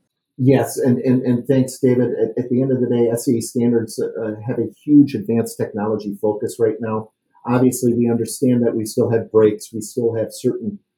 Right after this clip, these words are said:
materials that are, that are pretty standard throughout, and, and, and don't forget about the motor oil. We get all of that, and we have to maintain those.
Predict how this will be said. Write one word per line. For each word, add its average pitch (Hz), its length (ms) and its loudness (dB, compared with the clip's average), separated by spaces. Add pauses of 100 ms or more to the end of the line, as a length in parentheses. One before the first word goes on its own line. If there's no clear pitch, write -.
(100)
materials 117 640 2
that 107 180 2
are, - 300 -2
that 110 100 -2
are 110 120 0
pretty 117 260 0
standard 113 580 -2
throughout, 110 420 -2
and, 202 200 -6
and, 101 180 -6
and 143 220 -2 (260)
don't 110 180 2
forget 110 200 4
about 113 260 2
the 107 80 0
motor 107 300 6
oil. 87 200 2
We 107 160 0
get 107 200 -2
all 98 180 0
of 85 80 -2
that, 90 220 -4
and 98 100 -8
we 101 80 -2
have - 180 -2
to 101 60 -8
maintain 98 460 -2
those. 87 280 -6